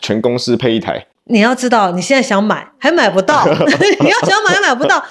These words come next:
Speaker 2: 我自己都超想买，可是我买不到。
Speaker 1: 那到时候有机会配一台吗？
Speaker 2: 有机会吗？那要看网友给我们的支持。如果网友支持我们的话呢，<laughs> 我们就能够全公司各配一台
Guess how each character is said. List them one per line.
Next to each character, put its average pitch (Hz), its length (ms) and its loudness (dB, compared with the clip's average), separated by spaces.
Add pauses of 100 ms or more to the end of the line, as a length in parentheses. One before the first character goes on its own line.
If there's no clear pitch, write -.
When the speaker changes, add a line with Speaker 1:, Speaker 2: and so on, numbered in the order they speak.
(240)
Speaker 2:
我 285 200 4
自 427 220 0
己 285 120 2
都 370 160 4
超 359 180 2
想 285 200 2
买， 214 160 0
可 190 120 -2
是 226 120 0
我 240 160 4
买 185 160 -2
不 160 100 -12
到。 165 160 0
Speaker 1:
那 156 100 4
到 160 220 2
时 143 140 0
候 143 100 4
有 117 160 4
机 120 220 0
会 123 160 4
配 120 200 -2
一 113 80 0
台 92 180 -4
吗？ 80 100 -8 (560)
Speaker 2:
有 160 80 -6
机 220 180 -2
会 247 180 0
吗？ 175 260 -4
那 254 120 4
要 262 140 4
看 262 200 0
网 220 240 4
友 190 280 2
给 190 120 0
我 208 120 4
们 190 100 -2
的 190 80 2
支 214 220 -2
持。 165 200 -8
如 165 120 0
果 190 80 4
网 262 240 2
友 302 180 4
支 359 160 -2
持 349 120 0
我 302 120 4
们 262 140 2
的 285 100 4
话 302 200 2
呢， 269 260 2 (100)
<laughs> - 140 -20
我 214 100 2
们 220 100 4
就 285 160 4
能 233 140 2
够 220 380 0
全 247 180 0
公 285 140 4
司 294 160 0
各 285 180 0
配 220 200 -2
一 - 20 -4
台 175 280 -4